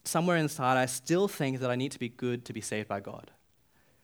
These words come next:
But that's not how it works, right? Since I trust in Jesus, I am already saved by God's grace. I can admit my sinfulness to God, to myself, and to others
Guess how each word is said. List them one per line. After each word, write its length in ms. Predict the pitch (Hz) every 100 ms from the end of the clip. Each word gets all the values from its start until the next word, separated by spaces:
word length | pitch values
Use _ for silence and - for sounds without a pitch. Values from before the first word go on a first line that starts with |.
| _ _ -
But 220 | 143 165
that's 160 | 247 277
not 100 | 302
how 120 | 180
it 100 | 135
works, 320 | 156 151 -
right? 180 | 127 156
Since 220 | 220 214
I 80 | 175
trust 360 | - 208 208
in 160 | 170 151
Jesus, 520 | 135 202 165 135 143 - - 147
I 140 | 170
am 100 | 180
already 480 | 180 160 185 202 202
saved 420 | - 147 131 127
by 140 | 117
God's 240 | 123 117 -
grace. 580 | 117 104 101 - - - _ _ _ _ _ _ _ _ _ - - - 151
I 60 |
can 220 | 160 170 - - -
admit 340 | 170 175 233
my 220 | 190 175
sinfulness 800 | 165 - 180 196 180 143 127 123
to 160 | - 135
God, 480 | 123 143 175 190 156
to 100 | 147
myself, 420 | 135 - 160 170
and 120 | 151
to 100 | - -
others 420 | 123 123 143